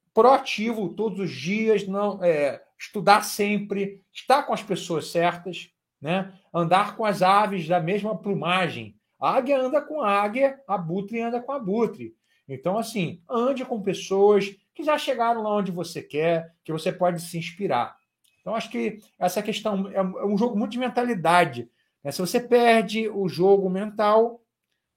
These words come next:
você acaba se prejudicando nessa caminhada, porque você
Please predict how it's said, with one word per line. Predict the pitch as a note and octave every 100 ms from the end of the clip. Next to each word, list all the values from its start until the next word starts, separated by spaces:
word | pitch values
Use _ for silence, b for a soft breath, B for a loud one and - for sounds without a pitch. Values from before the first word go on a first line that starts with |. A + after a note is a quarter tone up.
| -
você | D3+ -
acaba | F3 - D#3+ D#3+ E3 C#3 _ _ _ _ _ _ _ _
se | - -
prejudicando | D3+ D3+ D3+ - D#3 D3
nessa | D#3 D#3
caminhada, | D#3 E3 E3+ D3+ D#3+
porque | E3+ -
você | E3+ E3 E3 E3+ E3+